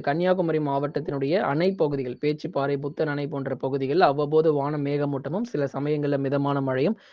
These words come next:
கன்னியாகுமரி மாவட்டத்தினுடைய மேற்கு பகுதிகளில் ஓரிடங்கள்ல கனமழைக்கான வாய்ப்பும் அடுத்து வரக்கூடிய நாட்கள்ல எதிர்பார்க்க முடியும். நண்பர்களே, மறக்காம நீங்க லைக் பண்ணுங்க, எல்லாருமே தொடர்ந்து சப்ஸ்கிரைப் பண்ணுங்க. காவிரி நீர்பிடிப்பு போன்ற பகுதிகள்ல வரக்கூடிய நாட்கள்ல கடும் கனமழைங்கிறது தீவிரமாக இருப்பதால்,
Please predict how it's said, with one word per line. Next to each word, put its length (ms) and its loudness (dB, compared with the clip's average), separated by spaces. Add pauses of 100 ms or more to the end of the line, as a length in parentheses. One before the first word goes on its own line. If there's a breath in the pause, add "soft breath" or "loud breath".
(200 soft breath)
கன்னியாகுமரி 560 6
மாவட்டத்தினுடைய 720 2
மேற்கு 360 2
பகுதிகளில் 600 2
ஓரிடங்கள்ல 640 4
கனமழைக்கான 680 -2
வாய்ப்பும் 460 -4
அடுத்து 340 2
வரக்கூடிய 420 2
நாட்கள்ல 380 0 (240)
எதிர்பார்க்க 540 0
முடியும். 220 -4 (500 soft breath)
நண்பர்களே, 480 10
மறக்காம 500 8
நீங்க 200 2
லைக் 320 4
பண்ணுங்க, 300 6 (100)
எல்லாருமே 460 6
தொடர்ந்து 300 2
சப்ஸ்கிரைப் 500 2
பண்ணுங்க. 280 6 (400 loud breath)
காவிரி 440 12
நீர்பிடிப்பு 480 6
போன்ற 280 4
பகுதிகள்ல 560 8
வரக்கூடிய 460 6
நாட்கள்ல 400 6
கடும் 340 6
கனமழைங்கிறது 720 6
தீவிரமாக 540 6
இருப்பதால், 400 2